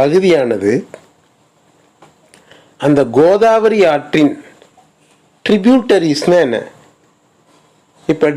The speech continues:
டிஸ்ட்ரிபியூட்டரிஸ், ட்ரிபியூட்டரிஸ்னு ஜியாகிரஃபில சொல்லுவாங்க. டிஸ்ட்ரிபியூட்டரிஸ்னா ஒரு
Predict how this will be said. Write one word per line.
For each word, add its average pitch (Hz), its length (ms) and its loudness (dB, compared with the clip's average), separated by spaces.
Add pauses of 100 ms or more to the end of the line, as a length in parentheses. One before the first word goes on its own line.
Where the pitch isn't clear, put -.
(140)
டிஸ்ட்ரிபியூட்டரிஸ், 202 920 0 (260)
ட்ரிபியூட்டரிஸ்னு 175 880 0
ஜியாகிரஃபில 135 580 0
சொல்லுவாங்க. 110 380 0 (1200)
டிஸ்ட்ரிபியூட்டரிஸ்னா 190 1120 0 (120)
ஒரு 143 120 0